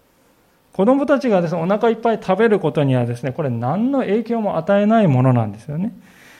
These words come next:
子供たちの食べ物をですね、横取りして自分の懐に入れるという話ではない。子供たちの食べ物を何一つ奪ってはいないんです。この女性は、イエス様にはそういう形で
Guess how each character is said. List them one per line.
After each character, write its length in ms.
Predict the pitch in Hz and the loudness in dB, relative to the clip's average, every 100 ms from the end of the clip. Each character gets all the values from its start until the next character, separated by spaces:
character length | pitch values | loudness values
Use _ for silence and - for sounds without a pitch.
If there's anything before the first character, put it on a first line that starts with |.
| _ | _
子 140 | - 208 | -4 0
供 200 | 285 294 | 0 0
た 120 | 311 | -2
ち 60 | 269 | -2
の 100 | 220 | -2
食 140 | 190 | -2
べ 100 | 208 | -2
物 220 | 226 214 190 | -2 0 0
を 40 | |
で 60 | 165 | -2
す 80 | 175 | 0
ね、 140 | 160 | 0
横 240 | 143 147 190 | 0 0 2
取 140 | 185 | 2
り 80 | 220 | 0
し 100 | - | -2
て 80 | 175 | -6
自 180 | 151 180 | -4 -2
分 120 | 208 | 0
の 100 | 202 | 0
懐 340 | 190 196 208 | -2 -2 0
に 60 | 180 | 2
入 40 | |
れ 60 | 180 | 2
る 140 | 196 | 2
と 60 | 190 | 0
い 40 | |
う 20 | |
話 320 | 139 156 160 147 | -2 -2 -2 -2
で 60 | |
は 140 | 131 113 | -4 -4
な 180 | 110 101 | -6 -12
い。 120 | - _ _ _ _ _ _ _ _ _ _ _ _ _ _ | -16 _ _ _ _ _ _ _ _ _ _ _ _ _ _
子 140 | - | -2
供 220 | 208 285 302 | 0 0 0
た 120 | 294 | 0
ち 80 | 269 | 0
の 60 | 208 | 0
食 60 | 202 | 2
べ 60 | |
物 240 | 196 196 185 | 2 0 0
を 40 | |
何 380 | 151 156 247 339 | -2 -2 -2 -4
一 160 | 359 | -8
つ 120 | 339 208 | -4 -4
奪 180 | 175 214 | -2 -4
っ 80 | |
て 100 | 220 | -2
は 100 | 170 123 | 0 2
い 80 | |
な 140 | 117 107 | 0 -2
い 60 | |
ん 80 | 92 | -8
で 80 | 95 | -14
す。 120 | - _ _ _ _ _ _ _ _ _ _ _ _ _ _ _ _ _ _ _ _ | -18 _ _ _ _ _ _ _ _ _ _ _ _ _ _ _ _ _ _ _ _
こ 120 | 220 | 2
の 120 | 240 | 4
女 120 | 247 | 4
性 160 | 247 247 | 2 4
は、 340 | 220 170 - - _ _ - | 6 4 0 -14 _ _ -2
イ 60 | |
エ 100 | 240 | 0
ス 80 | 294 | 0
様 180 | 277 240 | 2 4
に 80 | 190 | 4
は 100 | 156 | 2
そ 360 | - 214 302 | 0 -6 -4
う 60 | 339 | -2
い 80 | 311 | -2
う 180 | 320 302 | -4 -6
形 460 | 247 254 254 233 | -6 -4 -4 -4
で 480 | 240 214 139 - - | 0 2 0 -6 -12